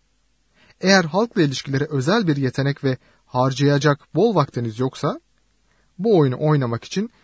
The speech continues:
bir halkla ilişkiler şirketi ya da serbest çalışan bir halkla ilişkiler uzmanı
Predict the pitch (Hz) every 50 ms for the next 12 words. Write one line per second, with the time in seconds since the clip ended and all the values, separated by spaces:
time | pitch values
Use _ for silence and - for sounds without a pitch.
0 | _ _ - 165 202 - - 175 175 170 - 220 196 185 185 175 - - 196 202
1 | 202 165 - - 120 - - 117 113 - - 220 269 - _ _ _ _ _ _
2 | _ _ _ _ _ 131 123 120 127 139 196 - _ - _ _ _ - - 131
3 | 127 135 147 214 262 - - - 185 170 151 - 170 165 165 185 240 - _ _
4 | _ _ _ 151 160 170 - - 175 175 180 170 - - 202 208 202 - - 143
5 | 127 117 127 113 113 120 156 233 285